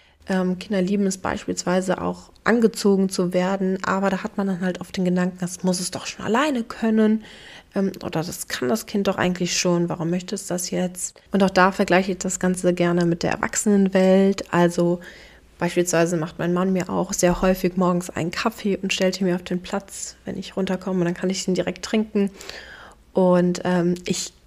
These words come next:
kann das eigentlich auch alleine. Also ich kann mir alleine Kaffee <laughs> machen. Und dennoch freue ich mich halt wirklich sehr jeden Morgen über diese Geste. Und fast jeden Morgen. <laughs> Danke, Schatz, an dieser Stelle. <laughs> Und, ähm,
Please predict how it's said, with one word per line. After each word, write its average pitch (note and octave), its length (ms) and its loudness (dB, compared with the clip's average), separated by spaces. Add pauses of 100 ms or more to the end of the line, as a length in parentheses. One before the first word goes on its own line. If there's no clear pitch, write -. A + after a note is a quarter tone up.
(120)
kann E3+ 240 2
das G#3 260 2
eigentlich A3 320 0
auch B3+ 300 2
alleine. E3+ 600 2
Also E3+ 160 -2
ich - 80 -6
kann G3 180 0
mir G3 80 2
alleine G3+ 300 2
Kaffee C4 280 8
<laughs> - 0 -
machen. F3+ 520 4 (460)
Und G#3+ 180 6
dennoch B3 400 8
freue - 320 4
ich A3+ 120 2
mich - 160 -2
halt F3 180 -2
wirklich F3+ 340 0
sehr G#3 340 8
jeden G3+ 380 4
Morgen F#3+ 320 6
über G3 180 2
diese F#3+ 240 2
Geste. G#3 760 2 (680)
Und F#3 260 -4
fast - 240 -4
jeden F3 180 -2
Morgen. F#3+ 220 0 (180)
<laughs> - 200 -10
Danke, F#3 220 -4
Schatz, G3+ 260 -2
an A3 160 2
dieser A3 220 4
Stelle. B3 340 4 (540)
<laughs> - 580 4
Und, G#3+ 500 8
ähm, G3 680 6